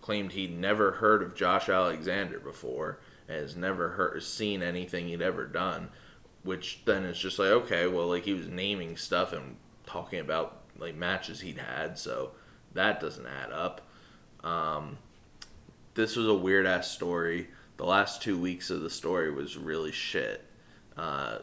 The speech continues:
with the back-to-back talking segments to end the feud, uh, to, like, try to get some divisiveness between them.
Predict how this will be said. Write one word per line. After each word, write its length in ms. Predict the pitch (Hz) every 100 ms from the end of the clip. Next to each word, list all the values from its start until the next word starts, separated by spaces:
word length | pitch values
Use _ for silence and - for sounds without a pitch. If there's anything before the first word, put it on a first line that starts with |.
| -
with 200 | 90 80
the 280 | 85 85 78 -
back-to-back 640 | 85 - - 78 76 -
talking 500 | - 95 82 - 71
segments 720 | - - - - 80 80 - -
to 160 | - -
end 220 | 82 80
the 120 | 82
feud, 480 | - 80 80 - -
uh, 220 | 90 -
to, 240 | - 98
like, 300 | 85 85 -
try 360 | - - 90 95
to 120 | 92
get 260 | 87 95 -
some 220 | 110 90
divisiveness 840 | 82 - 92 90 85 69 71 85 -
between 540 | 69 - - 62 62
them. 240 | 65 82